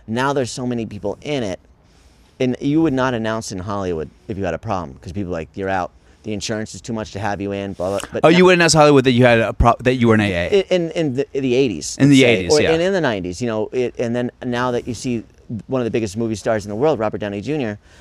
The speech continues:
Speaker 1: has no problem announcing that he's, that he's in the program 'cause he wants to be a shining example of that. And people go, "Oh, you can recover from some," he was in jail for years, right? Wasn't he in jail for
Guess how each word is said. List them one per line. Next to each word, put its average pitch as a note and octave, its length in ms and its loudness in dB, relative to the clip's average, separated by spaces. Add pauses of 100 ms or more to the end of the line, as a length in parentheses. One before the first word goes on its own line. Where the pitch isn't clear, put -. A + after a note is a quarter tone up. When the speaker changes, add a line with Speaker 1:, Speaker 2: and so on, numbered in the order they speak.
Speaker 1:
has A#2 180 -2
no A2+ 160 -2
problem C#3 360 -2
announcing F#2 480 -10 (560)
that A2 120 0
he's, F#2+ 260 -6 (440)
that G#2+ 120 -4
he's G2 260 -6
in F#2+ 80 -6
the F2+ 60 -8
program F2 380 -6
'cause F#2+ 120 -12
he A2 100 -4
wants G#2 220 -6
to - 60 -16
be G2 80 -6
a F#2 40 -6
shining F#2 320 -8
example A2 380 -6
of F2+ 60 -4
that. F2 180 -6 (340)
And G#2 80 -10
people A#2 140 -2
go, G#2+ 160 0
"Oh, C#3 160 4
you A2+ 200 -2
can D3 340 0
recover A#2+ 400 -2
from G#2+ 220 -6
some," - 200 -6
he C#3+ 140 -8
was A3 160 -4
in A#2+ 80 -2
jail C#3 260 -4
for - 160 -6
years, G#2 480 -6
right? A2+ 180 0
Wasn't F#3 200 -2
he F4 60 -6
in A#3 40 -4
jail E3 180 -4
for - 140 -10